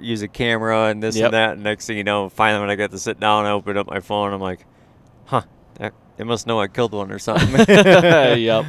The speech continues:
Speaker 2: for sure. Well, there it is, guys. Thank you guys very much, and we'll be here again tomorrow with another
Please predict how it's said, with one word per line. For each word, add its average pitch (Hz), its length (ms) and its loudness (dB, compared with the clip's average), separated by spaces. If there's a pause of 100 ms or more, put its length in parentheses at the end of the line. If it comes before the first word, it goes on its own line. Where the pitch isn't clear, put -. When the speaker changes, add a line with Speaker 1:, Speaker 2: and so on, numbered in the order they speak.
(120)
Speaker 2:
for 123 140 -6
sure. 107 400 -10 (580)
Well, 135 260 6 (100)
there 135 120 6
it 139 80 8
is, 131 140 6
guys. 127 260 6
Thank 143 200 0
you 139 60 -4
guys 139 200 4
very 135 140 0
much, 135 280 0
and 123 80 -6
we'll 120 60 -4
be 117 560 -4
here 127 320 -6
again 117 420 -4
tomorrow 113 540 -6
with 110 180 -6
another 110 640 -10